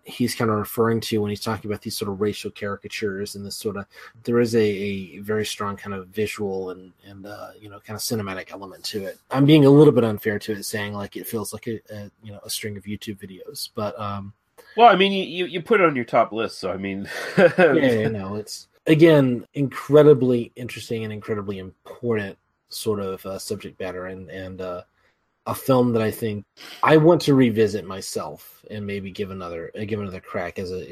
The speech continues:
Speaker 1: kinda knowing what it is a little bit more concretely now. But, um, uh, Baldwin himself was, uh,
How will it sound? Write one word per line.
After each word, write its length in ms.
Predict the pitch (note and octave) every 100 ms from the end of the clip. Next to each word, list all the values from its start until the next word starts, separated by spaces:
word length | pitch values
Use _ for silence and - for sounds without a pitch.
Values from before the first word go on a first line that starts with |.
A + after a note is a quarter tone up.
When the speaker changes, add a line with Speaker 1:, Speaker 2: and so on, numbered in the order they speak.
| A#2 A#2+
Speaker 1:
kinda 180 | A#2 A2+
knowing 400 | A2+ B2+ A#2+ A2+
what 160 | A2 G#2
it 120 | G2
is 440 | G2 F2+ F2+ - -
a 40 |
little 220 | G#2 G2 F#2+
bit 160 | F#2+
more 300 | F#2+ F#2 F#2 _ _
concretely 520 | G#2+ G2+ G#2+ - G2
now. 200 | F#2 - _ _ _
But, 180 | G#2 -
um, 220 | G2 G2 _ _ _ _ _ _ _ -
uh, 140 | A2
Baldwin 480 | A#2+ D3 D3+ C#3 A#2+
himself 500 | G#2+ - G#2+ G2+ -
was, 320 | G#2 G2 F#2+
uh, 360 | G2 F#2 F2